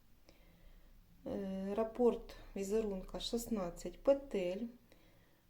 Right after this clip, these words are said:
Тобто число петель, які ви набираєте на спиці, має ділитися на шістнадцять,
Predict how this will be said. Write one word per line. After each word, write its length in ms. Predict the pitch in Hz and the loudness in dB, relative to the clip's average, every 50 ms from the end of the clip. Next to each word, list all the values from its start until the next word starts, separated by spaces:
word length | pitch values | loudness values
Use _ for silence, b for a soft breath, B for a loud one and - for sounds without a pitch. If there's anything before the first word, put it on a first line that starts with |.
| b - - | b -10 -8
Тобто 340 | 220 202 - - - 202 202 | -8 -8 -8 -4 0 0 0
число 480 | - - 240 226 - - - 233 220 | 0 0 -2 -4 -4 2 4 4 4
петель, 500 | 226 - 196 190 190 - - 190 180 175 | 4 2 -2 -4 -2 -2 -2 0 0 0
які 380 | 180 185 180 180 - - 190 180 | 0 -2 -4 -4 -4 -6 -6 -4
ви 140 | 170 180 175 | -2 -2 -4
набираєте 680 | 175 180 175 - 185 180 175 175 170 170 170 - 175 180 | -4 -6 -2 0 0 0 0 -2 -4 -4 -4 -6 -8 -6
на 140 | 180 175 | -6 -8
спиці, 640 | 175 - - - - - 294 339 339 - - 247 220 | -8 -10 -12 -6 -2 0 0 0 -2 -2 -4 -2 -2
має 320 | 208 196 190 185 185 175 | 0 -2 -2 -2 -4 -4
ділитися 680 | 175 - 185 180 180 175 170 - - 170 - - - 175 | -4 -4 -4 -2 -2 -2 -2 -4 -8 -8 -6 -4 -4 -4
на 220 | 190 190 190 180 | -2 -4 -4 -4
шістнадцять, 920 | 175 - - - - - - - 175 165 156 170 170 - - - 294 302 311 | -6 -8 -8 -10 -12 -10 -8 -4 -4 -4 -4 -4 -6 -8 -4 -2 -2 -2 -2